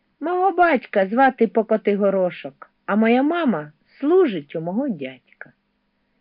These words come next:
Його жінка була за наймичку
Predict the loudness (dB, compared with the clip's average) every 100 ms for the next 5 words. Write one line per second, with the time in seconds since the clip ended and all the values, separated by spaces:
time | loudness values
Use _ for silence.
0 | _ _ _ -8 0 2 2 -2 -4 0
1 | 2 2 -2 -6 -18 -20 _ _ _ -6
2 | -2 2 4 2 2 0 0 -2 0 0
3 | -2 -4 -6 -14 -14 -4 -4